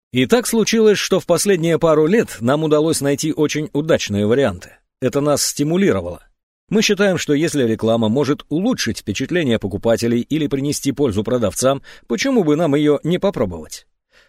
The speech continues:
По словам Уилки, вмешательство Амазона в рекламный бизнес —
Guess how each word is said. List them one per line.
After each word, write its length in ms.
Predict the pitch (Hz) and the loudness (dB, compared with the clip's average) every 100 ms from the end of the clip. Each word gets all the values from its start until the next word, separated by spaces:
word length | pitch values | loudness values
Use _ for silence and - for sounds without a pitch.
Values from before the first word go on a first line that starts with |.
| - | -4
По 80 | 123 | 0
словам 380 | 156 160 175 156 | 2 2 2 2
Уилки, 500 | 220 202 - - - | 0 0 -4 -14 -12
вмешательство 760 | 107 131 131 185 165 - 156 151 | -4 -2 0 -2 -2 -2 0 2
Амазона 500 | 139 143 120 143 143 | 2 2 0 0 0
в 40 | |
рекламный 400 | 123 113 110 101 | 0 0 0 0
бизнес — 440 | 95 120 120 127 | 0 0 0 -2